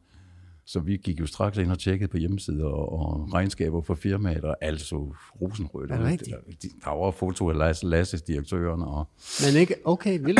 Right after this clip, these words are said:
Speaker 2: nok.
Speaker 1: <clears throat> to millioner i egenkapital, og kurvene gik op
Speaker 2: Det gik
Speaker 1: og
Speaker 2: bare, okay.
Speaker 1: <clears throat> Og så, øh, så kom han og hentede det, og så sagde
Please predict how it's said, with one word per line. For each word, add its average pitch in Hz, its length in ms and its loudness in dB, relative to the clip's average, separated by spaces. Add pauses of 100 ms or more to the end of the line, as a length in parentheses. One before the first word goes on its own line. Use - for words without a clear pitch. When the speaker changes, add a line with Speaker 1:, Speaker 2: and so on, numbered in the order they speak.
(140)
Speaker 2:
nok. 131 120 4
Speaker 1:
<clears throat> - 40 4
to 117 80 6
millioner 98 380 6
i 90 80 6
egenkapital, 78 800 0
og 73 220 -4 (100)
kurvene 95 400 4
gik 76 200 0
op 78 200 2
Speaker 2:
Det 78 100 0
gik 185 120 2
Speaker 1:
og 78 100 0
Speaker 2:
bare, 120 260 0
okay. 120 320 -2 (580)
Speaker 1:
<clears throat> - 500 2
Og 85 140 0
så, 104 560 10
øh, 82 400 6 (680)
så 107 100 -6
kom 98 200 4
han 87 120 6
og 82 80 6
hentede 90 280 2
det, 73 140 -2
og 73 100 -6
så 80 220 -2 (680)
sagde 82 200 -8